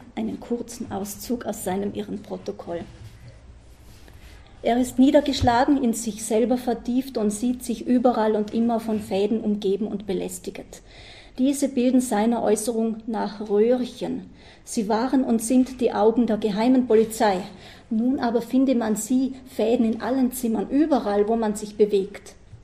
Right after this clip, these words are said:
Sie stammen aus Maschinen, die an den Höfen sich befinden, die eigentlichen Strafmaschinen,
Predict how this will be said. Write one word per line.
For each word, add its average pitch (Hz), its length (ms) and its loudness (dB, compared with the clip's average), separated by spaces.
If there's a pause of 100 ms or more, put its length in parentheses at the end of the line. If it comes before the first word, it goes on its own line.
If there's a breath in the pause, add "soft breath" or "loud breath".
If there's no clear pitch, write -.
(500 soft breath)
Sie - 160 -8
stammen 247 380 4
aus - 240 0
Maschinen, 220 680 0 (120)
die - 100 0
an 226 140 2
den 226 160 4
Höfen 269 400 4
sich - 260 -6
befinden, 196 520 -4
die 202 120 -6
eigentlichen 220 520 0
Strafmaschinen, 226 1000 -2